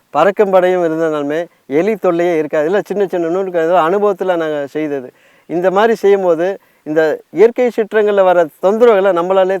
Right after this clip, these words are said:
தடுக்க முடியும். இதுக்காக வரப்போற எலி மருந்து வச்சோ, இல்ல எலிக்குன்னு பாயசம் வச்சோ, தானும் செத்து மத்தவங்களையும் வந்து விஷம் உள்ள மு-, மருந்தா கொடுக்குறாங்க. இந்த எலிக்காக மருந்து வைக்கிறனால என்ன ஆச்சுன்னா,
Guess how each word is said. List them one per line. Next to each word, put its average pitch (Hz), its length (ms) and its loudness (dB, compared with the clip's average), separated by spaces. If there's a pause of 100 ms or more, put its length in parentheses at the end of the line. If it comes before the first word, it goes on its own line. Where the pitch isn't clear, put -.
தடுக்க 170 280 -2
முடியும். 156 220 -4
இதுக்காக 180 360 0 (360)
வரப்போற 190 360 4 (200)
எலி 208 140 0 (100)
மருந்து 175 320 0
வச்சோ, 151 280 -6 (160)
இல்ல 160 100 -4 (140)
எலிக்குன்னு 196 320 0 (120)
பாயசம் 170 380 0
வச்சோ, 160 240 -4 (500)
தானும் 208 340 2
செத்து 175 260 -4 (140)
மத்தவங்களையும் 208 500 0
வந்து 180 160 -2 (160)
விஷம் 196 280 -2
உள்ள 190 100 -2 (140)
மு-, 156 180 -4 (500)
மருந்தா 185 320 4
கொடுக்குறாங்க. 139 360 -6 (320)
இந்த 160 100 0 (160)
எலிக்காக 240 600 2 (140)
மருந்து 214 240 2
வைக்கிறனால 180 420 0
என்ன 175 140 0
ஆச்சுன்னா, 139 320 -6